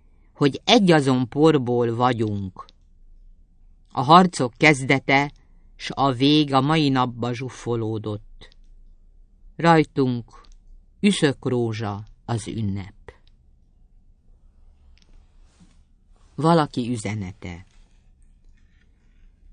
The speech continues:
Szívemre csókolt intelem, hogy holnap is jár még az óra. Perdita már csak kerít, s így ez a csók is metafora.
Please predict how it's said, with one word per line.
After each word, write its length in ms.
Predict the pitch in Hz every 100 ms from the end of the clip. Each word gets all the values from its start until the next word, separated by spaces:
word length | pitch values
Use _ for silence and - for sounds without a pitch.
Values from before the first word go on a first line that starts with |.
| - - _ _ _
Szívemre 600 | - 233 220 185 165 160
csókolt 640 | - 151 143 131 123 113
intelem, 720 | 160 165 139 135 127 120 117
hogy 340 | 113 110 107 - _
holnap 520 | - 151 185 170 131
is 220 | 101 - 127
jár 300 | 123 131 127
még 260 | 117 113
az 220 | 113 107
óra. 520 | - 107 101 98 92 - _ - _ - - _ - - _ _ - - -
Perdita 560 | 226 247 190 190 180
már 320 | 170 156 143
csak 220 | - 95 -
kerít, 720 | - 156 135 123 117 _ - _ _ - -
s 160 | - -
így 400 | 190 202 175 -
ez 220 | 143 185
a 120 | 180 160
csók 460 | - 131 127 -
is 460 | 113 107 - - - _ _ _ _
metafora. 800 | - 120 85 - - 98 98 -